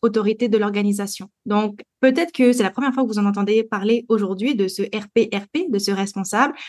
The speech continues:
Par défaut, c'est quand même le rôle de la plus haute autorité. Donc, il y a quand même quelqu'un qui occupe ce merveilleux poste, possiblement sans le savoir. Étape un, lui dire. Donc, ce serait la première étape. Ensuite, il y a plein de sous-étapes par rapport au responsable.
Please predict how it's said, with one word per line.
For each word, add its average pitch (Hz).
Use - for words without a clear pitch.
Par 233
défaut, 220
c'est 214
quand 196
même 196
le 202
rôle 208
de 202
la 190
plus -
haute 202
autorité. 185
Donc, 208
il 196
y 185
a 202
quand 262
même 202
quelqu'un 185
qui 202
occupe 208
ce -
merveilleux 220
poste, -
possiblement 220
sans 214
le 202
savoir. 196
Étape 254
un, 220
lui 220
dire. -
Donc, 196
ce 240
serait 254
la 196
première 214
étape. 226
Ensuite, 233
il 240
y -
a 208
plein 240
de 226
sous-étapes 226
par 208
rapport 220
au 208
responsable. 208